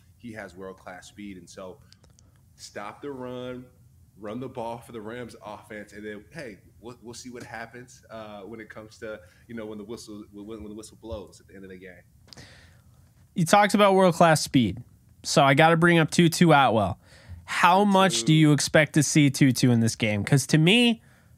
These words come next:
Speaker 2: there's no excuse now. A-Rob's
Speaker 1: Yeah.
Speaker 2: gone, Cooper Kupp's gone,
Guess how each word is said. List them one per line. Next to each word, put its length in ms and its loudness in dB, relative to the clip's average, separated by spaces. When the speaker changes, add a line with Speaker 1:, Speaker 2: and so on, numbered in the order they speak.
Speaker 2:
there's 160 4
no 180 4
excuse 460 0
now. 260 -2
A-Rob's 560 4
Speaker 1:
Yeah. 40 -8
Speaker 2:
gone, 380 4
Cooper 380 2
Kupp's 340 2
gone, 480 4